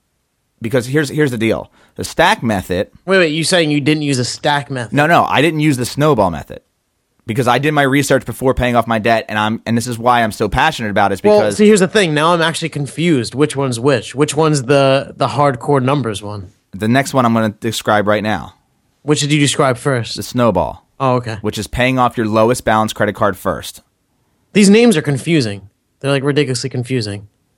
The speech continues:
Speaker 1: No, one's snowball, one's stack.
Speaker 2: I know, but they, it kinda feels like it describes both. But, but tell me, tell me about the, the stack.
Speaker 1: Stack is when you pay off the highest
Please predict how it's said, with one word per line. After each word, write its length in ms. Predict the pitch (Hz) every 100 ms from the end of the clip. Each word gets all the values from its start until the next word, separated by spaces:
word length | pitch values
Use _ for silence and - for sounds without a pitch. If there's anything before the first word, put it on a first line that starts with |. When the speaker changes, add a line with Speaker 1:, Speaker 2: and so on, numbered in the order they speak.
| _ _
Speaker 1:
No, 160 | 139 165 -
one's 260 | 120 151
snowball, 460 | - 117 120 131 139
one's 200 | 139 147
stack. 420 | - 160 95 - _ _ _ -
Speaker 2:
I 100 | 170
know, 160 | 214 143
but 180 | 139
they, 80 | 135
it 260 | 151 123 160
kinda 220 | - 180
feels 160 | 160 170
like 100 | 147
it 60 | 127
describes 360 | 120 143 135
both. 260 | 117 131 107
But, 160 | 175 175
but 120 | 180
tell 200 | - 190
me, 160 | 131 110
tell 180 | 156
me 120 | 160 160
about 260 | 147 139
the, 160 | 139 135
the 100 | 120
stack. 380 | - 131 110 - _ _ _
Speaker 1:
Stack 600 | - - 135 147 139 135 -
is 580 | 117 113 107 110 110 - _ -
when 140 | 113
you 80 | 113
pay 260 | - 117
off 280 | 113 104 104
the 80 | 110
highest 580 | 98 - 117 107 104